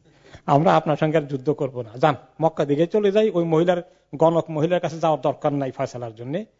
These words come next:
আমরা আপনাকে সবাই মালিকানা হস্তান্তর করে দিলাম, আপনি এটা নেন, তারপরে, আহ,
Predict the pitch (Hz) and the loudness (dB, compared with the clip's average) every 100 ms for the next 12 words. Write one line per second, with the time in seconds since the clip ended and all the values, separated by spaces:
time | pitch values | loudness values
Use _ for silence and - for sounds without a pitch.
0 | _ _ _ 160 170 202 170 175 160 - | _ _ _ -2 0 0 0 -4 -8 -8
1 | - 180 247 277 269 220 185 170 156 151 | -6 -2 0 2 0 0 0 -2 -2 -4
2 | 135 143 - 143 143 131 120 113 110 101 | -4 -6 -6 -6 -6 -6 -10 -12 -16 -20
3 | _ _ _ _ _ _ _ _ _ _ | _ _ _ _ _ _ _ _ _ _
4 | _ - 165 160 160 165 156 139 127 _ | _ -2 0 0 -4 -4 -4 -4 -4 _
5 | _ 151 147 196 269 - _ _ _ _ | _ -4 0 0 -2 -8 _ _ _ _
6 | _ 160 147 - 147 220 254 _ _ _ | _ -2 -2 -2 -2 -2 -6 _ _ _
7 | 143 | -4